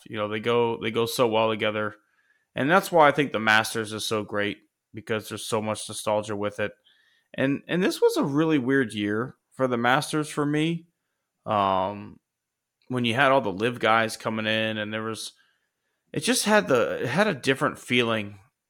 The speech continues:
coming in. But I, I have to say, I don't know about you, how much you watch, but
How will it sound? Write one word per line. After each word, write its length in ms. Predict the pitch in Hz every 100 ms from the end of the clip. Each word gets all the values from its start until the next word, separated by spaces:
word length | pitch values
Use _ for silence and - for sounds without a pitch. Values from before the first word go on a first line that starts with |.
| _ _
coming 380 | - 135 117 104
in. 440 | 98 107 127 185 - _ _ _ _ _ _ _
But 300 | - 131 127
I, 160 | 101 120
I 120 | -
have 260 | 220 311 330
to 100 | 110
say, 320 | - 120 127
I 80 | 127
don't 120 | 175
know 100 | 156
about 260 | 127 117 104
you, 260 | 117 131
how 100 | 123
much 260 | 120 117 -
you 80 | 107
watch, 440 | 95 127 120 - -
but 240 | 110 -